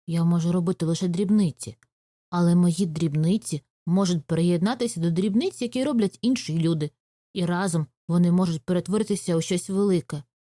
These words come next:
щось справді велике, настільки велике, що вся наша чемність розійдеться школою, пошириться містом, помандрує країною і пройде весь шлях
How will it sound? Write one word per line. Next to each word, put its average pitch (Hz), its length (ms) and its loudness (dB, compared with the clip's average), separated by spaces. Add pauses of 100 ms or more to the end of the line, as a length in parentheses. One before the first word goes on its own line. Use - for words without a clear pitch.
(160)
щось - 340 -4 (180)
справді 170 480 0
велике, 180 460 0 (320)
настільки 151 640 -4
велике, 147 500 -2 (320)
що 190 200 -2
вся 190 500 -2
наша 170 420 2
чемність 185 600 0
розійдеться 170 640 -2
школою, 170 680 -2 (360)
пошириться 180 600 -4
містом, 151 580 -2 (420)
помандрує 160 640 0
країною 151 760 0 (320)
і 208 80 -8
пройде 226 400 0
весь 262 200 0
шлях 214 460 -2